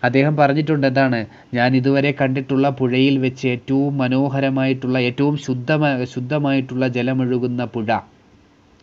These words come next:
അല്ലേ? നിങ്ങളുടെ ഈ മലനിരകൾ, നിങ്ങളുടെ ഈ താഴ്വരകൾ,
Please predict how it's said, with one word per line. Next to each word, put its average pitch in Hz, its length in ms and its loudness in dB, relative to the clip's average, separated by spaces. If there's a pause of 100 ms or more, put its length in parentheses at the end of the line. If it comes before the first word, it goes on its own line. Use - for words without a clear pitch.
(140)
അല്ലേ? 123 160 0
നിങ്ങളുടെ 110 420 -4
ഈ 113 180 -2
മലനിരകൾ, 113 760 -2 (320)
നിങ്ങളുടെ 113 300 -2
ഈ 110 220 -2
താഴ്വരകൾ, 107 580 -2